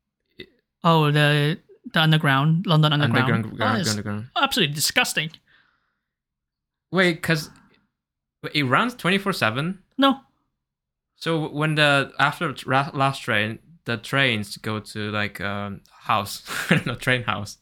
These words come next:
Speaker 1: Yeah, kind of,
Speaker 2: Right?
Speaker 1: yeah.
Speaker 2: They don't clean, clean them,
Speaker 1: Not
Speaker 2: the
Speaker 1: really,
Speaker 2: trains?
Speaker 1: no. I mean, if you look on the, the train, the outside of the train,
Speaker 2: Mm.
Speaker 1: it's black. It's full of dust.
Speaker 2: But is it, like, a monthly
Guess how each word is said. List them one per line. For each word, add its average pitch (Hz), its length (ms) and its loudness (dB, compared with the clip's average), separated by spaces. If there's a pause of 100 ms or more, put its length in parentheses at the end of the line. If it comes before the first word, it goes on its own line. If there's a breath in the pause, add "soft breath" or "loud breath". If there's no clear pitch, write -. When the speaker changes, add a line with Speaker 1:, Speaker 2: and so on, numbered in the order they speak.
Speaker 1:
Yeah, 240 400 2
kind 160 280 2
of, 139 120 2
Speaker 2:
Right? 117 160 2
Speaker 1:
yeah. 147 220 2 (520)
Speaker 2:
They 127 180 0
don't 127 220 0
clean, 120 420 -2
clean 143 380 -6
them, 151 360 -4
Speaker 1:
Not 196 180 6
Speaker 2:
the 180 60 0
Speaker 1:
really, 170 140 6
Speaker 2:
trains? 147 360 0
Speaker 1:
no. 143 320 -2 (1200)
I 226 80 4
mean, 311 280 0 (300 loud breath)
if 247 140 4
you 302 100 2
look 330 280 2
on 247 220 4
the, 165 520 4 (500)
the 214 80 2
train, 240 480 2
the 151 140 -2
outside 165 540 -2
of 131 100 -10
the 165 60 -12
train, 135 360 -4
Speaker 2:
Mm. 117 400 -2
Speaker 1:
it's 214 140 -2
black. - 580 -2 (260)
It's - 120 -6
full 277 160 -2
of - 160 -2
dust. - 400 -4 (600)
Speaker 2:
But - 100 -6
is 165 80 0
it, 202 100 2
like, 185 100 2
a 147 40 -2
monthly 143 680 -2